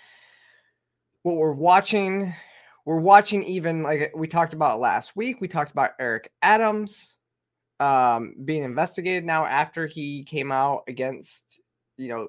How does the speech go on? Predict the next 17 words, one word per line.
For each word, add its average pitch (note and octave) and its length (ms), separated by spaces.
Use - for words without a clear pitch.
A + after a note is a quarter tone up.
illegal C3 380
immigration, C3 580
said C3 280
New A#2 160
York B2 240
can't C3+ 240
handle D3+ 320
anymore. F#3+ 540
A C#3+ 100
lot D#3+ 340
of F#3+ 100
this G3 180
stuff C3 520
is, G#2+ 720
is - 140
crazy, F3 600
but A#2+ 260